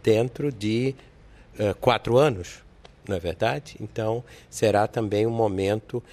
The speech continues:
muito importante. O Brasil já vai se preparar para daqui a quatro anos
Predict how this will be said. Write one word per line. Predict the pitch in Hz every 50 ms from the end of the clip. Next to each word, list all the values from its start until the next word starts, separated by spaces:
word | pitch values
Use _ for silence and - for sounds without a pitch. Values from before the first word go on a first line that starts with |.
| - - - -
muito | - 95 110 131 131 - 147
importante. | - 151 147 139 - - - 101 90 82 - - - 98
O | 95
Brasil | 90 92 104 104 104 92 87 95 104 117 127 120
já | 101 - - 110 117 135
vai | 127 101 98 107 110 113 117
se | - - - -
preparar | - 113 101 - - 98 90 87 87 98 110 123 127 - - - - - - -
para | - 104 101
daqui | 92 101 98 - - - 104 104 104
a | 92
quatro | - - - 95 98 - - 104 90 90
anos | 95 101 107 110 117 120 117 -